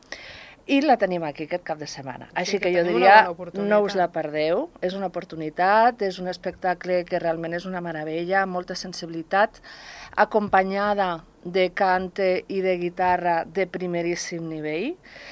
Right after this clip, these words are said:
Speaker 1: d'artistes que estan, que treballen amb gent com, per exemple, Vicente Amigo i altres artistes internacionals. I a més amb una curiositat, eh, que, bueno, a mi m'encanta, perquè m'encanta el món de, de la moda,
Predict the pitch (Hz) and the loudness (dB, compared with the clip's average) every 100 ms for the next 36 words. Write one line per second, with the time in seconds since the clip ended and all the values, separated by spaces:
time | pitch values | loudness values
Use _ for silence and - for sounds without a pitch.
0 | - - 180 185 180 170 165 165 - 175 | -18 -4 4 6 8 6 4 2 -4 -8
1 | - 175 - 180 165 - - 165 165 - | -6 -8 -6 -6 -6 -6 -2 -2 -2 -6
2 | 175 170 165 170 170 170 165 170 165 170 | -4 0 0 0 0 -4 -4 -6 -4 -4
3 | 170 165 165 - 160 170 175 170 170 165 | -4 -4 -6 -8 -8 -6 -6 -6 -8 -6
4 | 160 175 170 170 170 170 170 - - - | -6 -4 -4 -2 0 -2 -4 -10 -20 -20
5 | - 196 180 165 170 175 165 165 - - | -14 0 2 2 2 2 4 2 -2 -8
6 | - 170 165 - - 160 165 156 160 151 | -4 -4 -6 -10 -8 -8 -8 -6 -6 -6
7 | - 151 170 359 - - - - - - | -10 -4 0 0 -4 -14 -16 -16 -16 -12
8 | 220 226 214 226 285 247 214 226 208 196 | 6 8 10 6 2 2 0 0 0 0
9 | 190 202 240 - 190 180 170 165 160 160 | 6 6 6 0 2 2 2 0 -4 -6
10 | 160 - - - - - - - 170 143 | -10 -14 -16 -18 -20 -20 -20 -8 -6 -4
11 | 147 147 156 160 160 156 180 175 160 147 | -6 -6 -8 -8 -6 -6 -6 -6 -10 -10
12 | 160 156 156 156 151 156 156 151 160 160 | -10 -8 -8 -8 -4 -4 -2 -4 -4 -4
13 | 151 151 170 | -4 -2 -2